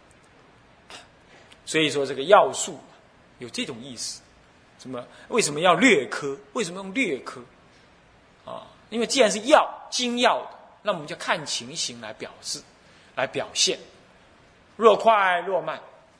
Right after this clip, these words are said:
常常讲经是这样，前面都讲得很慢的了，后面就是怎么样？带过而已。干嘛？所有的道理都在前面讲完了，后面不过是复习。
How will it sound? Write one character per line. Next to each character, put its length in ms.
常 180
常 180
讲 220
经 160
是 140
这 80
样， 180
前 120
面 100
都 40
讲 140
得 60
很 100
慢 320
的 80
了， 120
后 220
面 180
就 100
是 120
怎 120
么 60
样？ 180
带 200
过 200
而 120
已。 60
干 160
嘛？ 180
所 160
有 80
的 60
道 200
理 100
都 60
在 140
前 140
面 120
讲 220
完 180
了， 120
后 160
面 120
不 80
过 140
是 100
复 200
习。 220